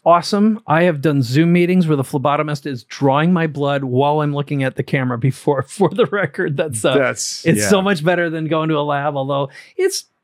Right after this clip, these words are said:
Speaker 1: fast and easy and painless.
Speaker 2: Yeah.
Speaker 1: So
Speaker 2: Yeah. And if you know where a LabCorp is close, uh,
Speaker 1: Mm-hmm.
Speaker 2: that sometimes is easier.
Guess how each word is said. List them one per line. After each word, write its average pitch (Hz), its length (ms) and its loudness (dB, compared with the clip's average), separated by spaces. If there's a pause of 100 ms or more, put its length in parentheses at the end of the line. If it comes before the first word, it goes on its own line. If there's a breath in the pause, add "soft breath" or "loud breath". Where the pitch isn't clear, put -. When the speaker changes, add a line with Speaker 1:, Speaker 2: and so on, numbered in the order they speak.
(240)
Speaker 1:
fast 131 380 -4
and 127 180 -4
easy 117 380 -6
and 117 140 -14
painless. - 360 -12
Speaker 2:
Yeah. 87 340 2
Speaker 1:
So 92 100 -10
Speaker 2:
Yeah. 175 180 4
And 151 80 2
if 143 100 -2
you 147 220 2
know 113 180 0
where 104 140 2
a 90 80 0
LabCorp 90 540 -2
is 87 120 -4
close, 87 520 -2
uh, 82 140 -6
Speaker 1:
Mm-hmm. 76 80 0
Speaker 2:
that 82 240 -2
sometimes 90 520 -6
is 87 160 -4
easier. 87 500 -4